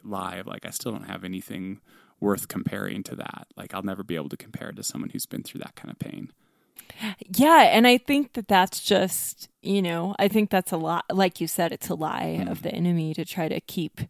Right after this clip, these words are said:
Speaker 2: you know, keep us from taking that story and, like, applying it, you know what I mean? And,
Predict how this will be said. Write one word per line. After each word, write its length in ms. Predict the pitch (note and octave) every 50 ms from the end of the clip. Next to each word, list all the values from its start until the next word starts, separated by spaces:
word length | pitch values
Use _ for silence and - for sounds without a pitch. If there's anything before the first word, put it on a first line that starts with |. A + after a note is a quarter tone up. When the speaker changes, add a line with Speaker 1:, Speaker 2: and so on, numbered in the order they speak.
| _ _ _ _ _ _ _ _ _ _ _ _ -
Speaker 2:
you 180 | F#3+ F#3+ G3 F#3
know, 140 | E3+ F3 -
keep 300 | - - A#3 A3+ - -
us 220 | F3+ F3 - -
from 420 | - - F3+ E3+ D#3+ D#3+ E3 - - - _ - _ _ -
taking 420 | - - F#3+ F3 - - E3+ E3 E3
that 220 | D#3+ D3+ - -
story 640 | - - - E3+ D#3+ E3 E3 D3+ D#3 D#3 D#3 D#3+ D#3
and, 160 | D3+ D3+ D3
like, 240 | - - - - -
applying 560 | - - - - D#3 E3 F3+ F3+ D#3+ D3+ D3+
it, 240 | D3+ D#3+ D#3+ - - -
you 80 | F#3+ F#3
know 120 | F3+ F3
what 120 | E3 E3 E3
I 60 | E3
mean? 260 | D#3+ D#3+ D#3 F3+ F#3+
And, 240 | F3+ D#3+ D#3 D#3+